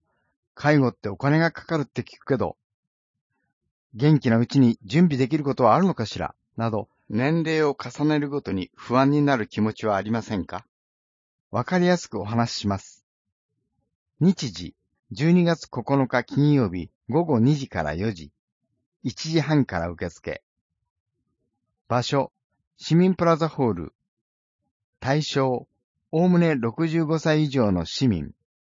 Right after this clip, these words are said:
定員、先着百人程度。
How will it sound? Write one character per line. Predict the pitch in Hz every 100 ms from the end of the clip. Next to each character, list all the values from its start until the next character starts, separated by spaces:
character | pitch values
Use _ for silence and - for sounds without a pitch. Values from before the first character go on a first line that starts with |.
| _ _ _ _ _ -
定 | 135 147
員、 | 143 143 135 -
先 | - 143 170
着 | - 156 143
百 | 120 120 151
人 | 151 143
程 | 139 113
度。 | 82 -